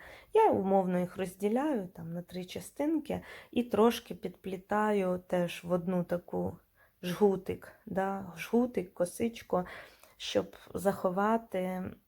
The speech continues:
у волосечко, у ліву чи праву косу. Тому що пхати, намагатись кудись там під, е, вбрання, це вже буде негарно, а у волосся,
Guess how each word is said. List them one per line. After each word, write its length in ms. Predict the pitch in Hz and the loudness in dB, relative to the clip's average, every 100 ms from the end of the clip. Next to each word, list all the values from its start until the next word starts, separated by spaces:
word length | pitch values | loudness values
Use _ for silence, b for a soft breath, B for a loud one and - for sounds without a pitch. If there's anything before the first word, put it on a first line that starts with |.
| _ _ - - | _ _ -20 -4
у 80 | 202 | -4
волосечко, 1040 | 185 190 190 226 233 - 180 - - 180 | -2 0 2 2 0 -8 -10 -10 -8 -8
у 540 | 226 214 185 185 185 180 180 _ _ _ _ b b - 185 | -6 -6 -4 -4 -6 -6 -10 _ _ _ _ b b -6 2
ліву 300 | 214 190 180 | 2 2 -6
чи 160 | - | -10
праву 420 | - 175 175 175 | -6 -2 -2 -4
косу. 680 | 170 - 170 170 - - - _ b b b b b b b b b _ - | -6 -2 -2 -2 -10 -12 -14 _ b b b b b b b b b _ -2
Тому 260 | 302 294 | 4 4
що 640 | 277 - 240 240 226 214 202 - 180 - | 2 0 4 4 4 2 -2 -6 -10 -12
пхати, 440 | - 208 220 220 208 | -2 2 4 4 0
намагатись 720 | 202 202 180 202 202 190 185 | 2 0 0 0 0 -4 -8
кудись 340 | - 180 190 | -10 -6 -6
там 280 | - 185 180 - | -8 -8 -8 -10
під, 200 | 185 180 - | -12 -12 -12
е, 360 | 185 185 190 196 - - | -8 -6 -4 -4 -6 -10
вбрання, 720 | 175 202 196 196 196 196 190 185 | -6 0 0 2 0 0 -2 -4
це 160 | 180 | -6
вже 200 | 175 175 | -4 -4
буде 320 | 180 185 185 | -4 -4 0
негарно, 760 | 190 208 240 359 415 294 262 254 B B B B - | 2 2 4 4 4 2 0 0 B B B B -4
а 80 | 339 | 0
у 100 | 302 | 0
волосся, 1000 | 240 240 247 294 320 - - 208 208 | 2 2 2 0 -2 -6 -6 -4 -2